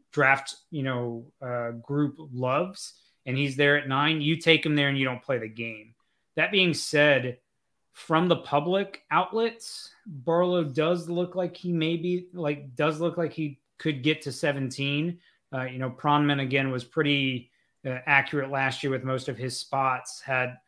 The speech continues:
has, uh, Barlow at twenty right now. Bob McKenzie's list, which tends to be the most accurate, at least for the first round,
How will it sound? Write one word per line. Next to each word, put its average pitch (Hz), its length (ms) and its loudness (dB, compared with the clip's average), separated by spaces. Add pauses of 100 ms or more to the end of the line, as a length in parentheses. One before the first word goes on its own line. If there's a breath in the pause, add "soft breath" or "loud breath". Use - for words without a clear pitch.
has, 127 320 -6
uh, 117 580 -6
Barlow 135 460 2
at 120 140 -6
twenty 135 340 -2
right 120 280 -2
now. 123 520 0 (400 soft breath)
Bob 160 180 10
McKenzie's 147 560 0
list, 127 360 -2
which - 240 -8
tends 131 240 -4
to 139 80 -8
be 127 80 -4
the 120 60 -4
most 160 360 4
accurate, 127 420 2
at 123 80 -8
least 131 200 -4
for 131 80 -8
the 117 100 -6
first 147 380 0
round, 117 440 -4